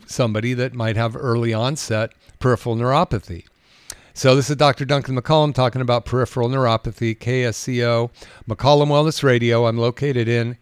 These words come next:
Capitola. You can find these shows, um, on the K S C O archive, on Facebook, <clears throat> Duncan McCollum,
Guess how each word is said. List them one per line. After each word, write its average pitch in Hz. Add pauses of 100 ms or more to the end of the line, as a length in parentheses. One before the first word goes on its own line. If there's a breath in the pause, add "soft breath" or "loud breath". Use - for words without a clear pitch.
Capitola. 104 (360)
You 123
can 117
find 135
these 131
shows, 127 (400 loud breath)
um, 107 (260)
on 113
the 104
K 127
S 120
C 135
O 123
archive, 147
on 113
Facebook, 143 (480 soft breath)
<clears throat> 123 (240)
Duncan 123
McCollum, 127